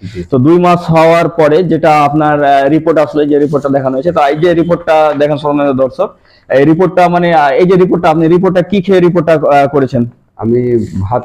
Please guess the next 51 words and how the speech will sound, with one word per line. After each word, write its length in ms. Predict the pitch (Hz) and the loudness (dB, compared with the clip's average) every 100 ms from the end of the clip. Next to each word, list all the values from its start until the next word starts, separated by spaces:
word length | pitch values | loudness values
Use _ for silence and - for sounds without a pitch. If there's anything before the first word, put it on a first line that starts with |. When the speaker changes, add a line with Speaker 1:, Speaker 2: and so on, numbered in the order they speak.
| - | -4
Speaker 1:
খেয়েছিলাম, 520 | 131 127 156 208 285 | -6 -2 -2 -2 -6
আহ, 220 | - 104 104 | -4 -2 -2
একটা 320 | 113 - 117 | -2 -4 -4
পঞ্চাশে 420 | 117 120 120 - | -2 -4 -4 -4
ভাত 180 | 110 123 | -4 -2
Speaker 2:
একটা 220 | 127 147 | -2 -2
পঞ্চাশে 100 | 156 | -2
Speaker 1:
খেয়েছিলাম, 300 | 151 151 147 | -2 0 0
Speaker 2:
ভাত 100 | 147 | -2
Speaker 1:
তারপরে 100 | 123 | 0
Speaker 2:
খেয়েছিলেন। 400 | 135 123 127 120 | -2 0 -2 -2
Speaker 1:
দুটো 200 | 120 123 | -2 -2
কুড়িতে 500 | 123 120 113 120 117 | 0 -2 -2 0 0
পঁচাত্তর 460 | 117 131 135 127 117 | 0 -4 -4 -4 -2
গ্রাম 360 | 123 123 104 - - | -2 -4 -8 -10 -6
গ্লুকন 400 | 135 156 151 135 | -4 -2 -2 0
ডি 140 | 151 | -2
খেয়েছিলাম। 440 | - 131 107 95 80 _ _ - | -2 -6 -6 -8 -20 _ _ -6
Speaker 2:
আচ্ছা, 200 | 120 - | -6 -2
আচ্ছা, 220 | 123 - | -4 -2
গ্লুকন 600 | 113 117 120 165 175 165 | -4 0 2 2 2 0
ডি 60 | 156 | 0
পঁচাত্তর 340 | 143 156 151 | -2 -2 0
গ্রাম। 220 | 147 139 165 | 0 0 -2
তো 80 | |
সম্মানিত 420 | 165 180 190 190 170 | -2 -2 -2 -2 0
দর্শক, 260 | 165 - | -2 0
বিশেষ 300 | 175 180 180 | 0 0 0
করে, 260 | 185 185 202 | -2 -2 -4
আহ, 760 | 208 - - - 143 143 139 139 | -6 -18 -12 -2 0 2 0 0
কাদেরকে 440 | 160 170 208 196 208 | 0 2 2 0 0
আমরা 180 | 190 185 | 0 2
গ্লুকন 400 | 180 180 185 180 | 2 2 0 2
ডি 140 | 180 | 0
খাওয়াই 380 | 180 170 180 170 | 2 0 2 0
check 260 | - 175 | -2 -4
করি? 200 | - 165 | 0 0
যারা 200 | 160 160 | 2 0
হয়তো 180 | 170 170 | 0 0
এমনি 180 | 175 175 | 0 0
সুস্থ 280 | 170 156 180 | -2 -4 -2
মানুষ 340 | 165 160 160 | 0 0 0
আছে, 160 | 160 160 | 0 0
যাদের 240 | 151 160 | 0 0
হয়তো 220 | 160 160 | 0 0
সুগারটা 380 | 160 160 160 160 | -2 0 0 0
বেশি 240 | 156 156 147 | -2 -2 0
দেখা 220 | 147 151 | 0 -2
দিচ্ছে 240 | 147 170 | -4 -2
না 140 | 156 151 | -2 0
বা, 360 | 151 147 139 | 0 -2 -4